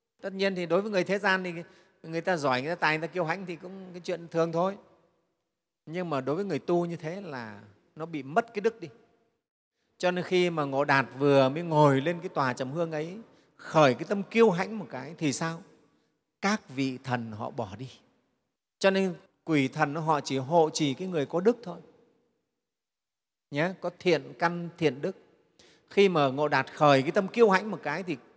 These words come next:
các vị giới thần họ liền bỏ hết đi. Không có ai ở đấy hộ trì nữa.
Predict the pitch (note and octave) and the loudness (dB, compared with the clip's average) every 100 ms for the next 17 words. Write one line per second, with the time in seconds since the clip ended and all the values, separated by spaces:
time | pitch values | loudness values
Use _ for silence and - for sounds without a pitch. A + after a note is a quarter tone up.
0 | _ A3 A#3 F#3+ D3+ C3 D#3 F#3 C#3+ C3 | _ -2 -2 0 -2 0 -2 0 -6 -8
1 | C#3 C3 C3 B2+ G#2+ F#3 D#3+ C3+ _ _ | -10 -10 -4 -2 -2 -8 -12 -16 _ _
2 | _ _ - A3 G3 F#3 F3 E3 A2 A#2 | _ _ -2 -2 0 -2 -2 -4 -8 -10
3 | D3 C#3 - A2+ G2+ | -12 -12 -12 -12 -14